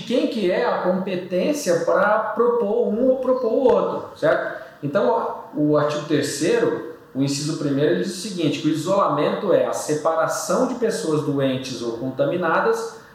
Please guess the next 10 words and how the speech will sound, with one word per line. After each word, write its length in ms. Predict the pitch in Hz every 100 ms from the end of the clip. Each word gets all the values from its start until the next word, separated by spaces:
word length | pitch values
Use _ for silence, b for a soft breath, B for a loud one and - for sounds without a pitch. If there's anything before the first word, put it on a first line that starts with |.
| B -
ou 120 | -
de 60 |
bagagem 560 | 180 - - 135 131 131
ou 60 | 131
de 100 | 131
meio 260 | 127 123
de 80 | 123
transportes 720 | 131 131 - - 127 160 -
ou 120 | 135
mercadorias, 1040 | 139 139 - 147 175 185 240 277 - -